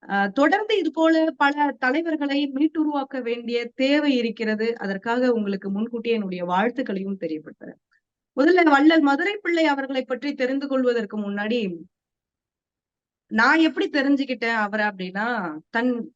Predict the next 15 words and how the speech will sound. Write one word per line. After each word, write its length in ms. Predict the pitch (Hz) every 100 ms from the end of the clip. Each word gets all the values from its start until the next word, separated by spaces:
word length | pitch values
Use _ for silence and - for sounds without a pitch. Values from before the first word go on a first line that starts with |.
| -
இறுதி 380 | 240 311 330 359
மூச்சு 400 | 311 320 - 302
வரை 320 | 277 285 285
எழுத்து 400 | 254 311 330 311
பணியின் 360 | 269 269 269
மூலம், 340 | 262 254 269 269
களப்பணியின் 600 | 240 294 302 294 277 262
மூலம் 280 | 240 247 262
நம் 200 | 240 220
மக்கள் 360 | 208 208 311
விழிப்படைய 580 | 254 277 302 277 247 240
வேண்டும் 360 | 220 220 226 226
அப்படின்னு 320 | 202 208 214
உழைத்த 420 | 208 208 214 -
போராளி, 680 | 190 202 214 208 202 214